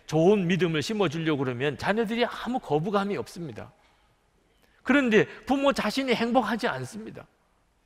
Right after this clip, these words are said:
화를 잘 내고 짜증이 나고 늘 불만이고, 그러면서 아이들에게 좋은 믿음을 가지라고 할 때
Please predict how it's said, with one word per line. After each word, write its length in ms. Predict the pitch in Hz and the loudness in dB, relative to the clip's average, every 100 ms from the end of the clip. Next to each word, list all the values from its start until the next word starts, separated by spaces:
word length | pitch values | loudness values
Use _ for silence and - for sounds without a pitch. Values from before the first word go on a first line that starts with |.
| _ _ _ | _ _ _
화를 360 | - 180 208 220 | 0 4 6 8
잘 240 | 185 180 | 6 6
내고 220 | 196 180 | 4 4
짜증이 480 | 185 - 190 226 214 | 6 6 6 4 2
나고 480 | 180 139 151 170 143 - - | 4 2 2 0 -2 -6 2
늘 240 | 214 226 | 4 4
불만이고, 800 | 151 190 214 208 196 151 139 123 - _ _ _ _ _ _ _ | 2 0 6 6 6 0 -2 -4 -8 _ _ _ _ _ _ _
그러면서 420 | - 180 175 165 151 | 2 4 4 6 6
아이들에게 580 | 160 165 160 131 139 - - - _ _ | 6 4 2 2 2 0 -10 -20 _ _
좋은 380 | - 147 196 180 | 0 6 6 6
믿음을 340 | 180 165 151 | 4 2 2
가지라고 480 | 127 139 151 135 113 | 0 0 2 2 2
할 180 | 143 165 | 0 0
때 420 | 127 117 120 98 | 0 0 0 -4